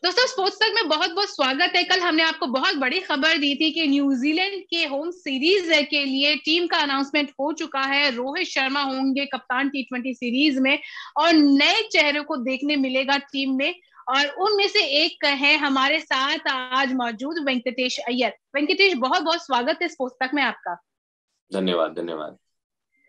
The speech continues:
Speaker 1: वेंकटेश, सबसे पहले तो बहुत-बहुत मुबारक हो, टीम इंडिया में आपकी entry हो चुकी है। अ, किस तरह ये news आपके सामने आई कि हाँ, अब आप,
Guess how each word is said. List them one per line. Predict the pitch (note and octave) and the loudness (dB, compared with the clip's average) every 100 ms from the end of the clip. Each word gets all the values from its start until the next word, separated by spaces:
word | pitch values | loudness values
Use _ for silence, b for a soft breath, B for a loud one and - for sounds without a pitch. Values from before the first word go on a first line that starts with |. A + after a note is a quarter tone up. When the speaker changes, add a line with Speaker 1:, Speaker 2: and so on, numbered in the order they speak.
| B B - | B B -4
Speaker 1:
वेंकटेश, | C#4+ E4 F#4+ | 0 2 4
सबसे | F#4+ - F#4 | 2 0 0
पहले | D4+ D4 | 2 2
तो | E4 E4 | 0 -2
बहुत-बहुत | A3+ C4 D4+ C#4+ A3+ B3 C4+ D#4+ | 0 2 2 2 0 0 0 -2
मुबारक | C#4 A3 A3+ D4+ | 0 2 2 2
हो, | - D#4 | 0 -6
टीम | F#4 _ D#4+ F4+ | -6 _ -2 -2
इंडिया | D4+ C4 B3 D#4 E4 | -2 -2 -2 0 0
में | E4 | 0
आपकी | C4+ A#3+ D#4 | 0 -2 -4
entry | D4 B3+ A#3+ | -2 -2 0
हो | D#4+ A#3+ A#3+ | -2 -2 -6
चुकी | C#4+ D4+ C4 A#3 | -6 -8 -6 -2
है। | A#3+ D#4 B A#4 B - | -2 -2 B -20 B -4
अ, | B3+ C4 | 0 2
किस | C4 - A#4+ A#4+ | 0 2 0 4
तरह | D#4 D4+ | 4 6
ये | F4 F#4 | 6 6
news | D4+ D#4+ D4+ | 6 4 2
आपके | C4+ D4+ | 0 -4
सामने | D4 B3+ C4 C#4+ | -2 0 0 2
आई | C4+ | 0
कि | C#4+ | -2
हाँ, | C4 C4+ C4+ | -2 -2 -2
अब | C4+ | -4
आप, | C4+ B3+ | -6 -4